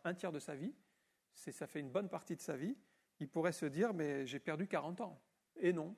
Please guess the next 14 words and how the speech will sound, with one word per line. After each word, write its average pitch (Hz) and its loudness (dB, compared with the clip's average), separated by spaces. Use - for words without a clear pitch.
parce - -4
que - 0
Dieu 165 6
a 196 8
utilisé 180 2
ces 165 -2
quarante 151 -4
ans, 156 -4
en 156 -8
fait, - -4
pour 131 -4
le 127 2
préparer 147 -2
pour 196 4